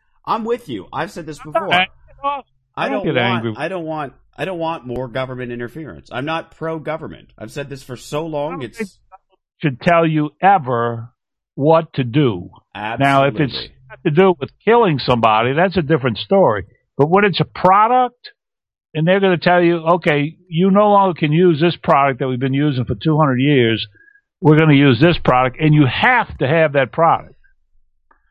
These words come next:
Speaker 2: Now, I mean, even the, even the dadgum health,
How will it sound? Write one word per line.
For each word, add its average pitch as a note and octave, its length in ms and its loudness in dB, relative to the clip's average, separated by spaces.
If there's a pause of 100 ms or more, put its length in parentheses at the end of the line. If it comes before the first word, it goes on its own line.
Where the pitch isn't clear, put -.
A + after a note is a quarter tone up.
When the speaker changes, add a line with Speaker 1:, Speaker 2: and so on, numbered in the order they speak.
(200)
Speaker 2:
Now, C3+ 360 2 (460)
I D3 80 -2
mean, D#3 180 4 (200)
even A#3+ 220 2
the, F3+ 80 2
even F#3+ 380 0
the D#3+ 100 4
dadgum D#3+ 640 2
health, G3+ 400 2